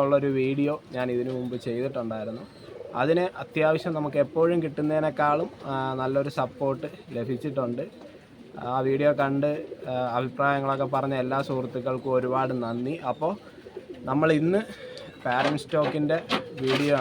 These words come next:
ആണ്. ആ, നമ്മൾ ഇതിപ്പോൾ ഇന്ന് ഒരു, ആ, ഇവിടെ ഉള്ളതിൽ ഒരു, ആ, മൂന്നിലൊന്ന് പാരന്റ് സ്റ്റോക്ക് മാത്രമേ കാണിക്കുന്നുള്ളൂ. ഇതൊരു മൂന്നോ നാലോ പാർട്ടായിട്ടൊക്കെ ആയിരിക്കും ഈ ഒരു വീഡിയോ വരുന്നത്. ഇതിപ്പോൾ ഇന്ന്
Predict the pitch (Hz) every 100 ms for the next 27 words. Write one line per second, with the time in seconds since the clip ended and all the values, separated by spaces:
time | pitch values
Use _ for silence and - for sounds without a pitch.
0 | 123 120 196 - - - - - - -
1 | 123 135 143 143 160 175 175 170 170 185
2 | 170 165 175 180 175 170 170 165 - -
3 | - - 101 - 139 143 156 160 147 143
4 | 147 165 170 170 175 165 151 165 - -
5 | - - - - - - 143 147 147 147
6 | 143 131 - 151 160 185 175 170 170 175
7 | - - - 151 143 151 147 160 151 147
8 | 139 135 147 135 127 135 143 139 117 120
9 | 143 139 143 143 143 156 170 175 156 151
10 | 160 156 147 143 156 - 156 147 139 139
11 | 143 135 131 123 190 - - - - -
12 | 139 147 147 139 135 139 151 - 147 127
13 | 127 127 131 196 - 139 147 - 156 147
14 | 156